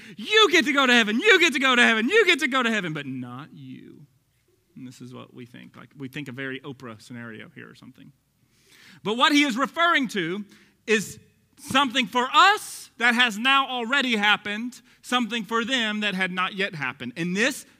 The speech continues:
do not apply things out of context. I am only referring to this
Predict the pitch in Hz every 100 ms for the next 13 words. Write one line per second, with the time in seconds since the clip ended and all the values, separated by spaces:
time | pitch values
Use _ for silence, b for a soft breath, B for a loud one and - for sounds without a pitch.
0 | b b _ _ _ _ _ - 127 123
1 | 120 120 - 185 240 269 277 214 175 160
2 | - 156 147 147 226 226 202 170 127 -
3 | - 123 147 143 139 165 208 220 143 139
4 | 143 135 131 131 -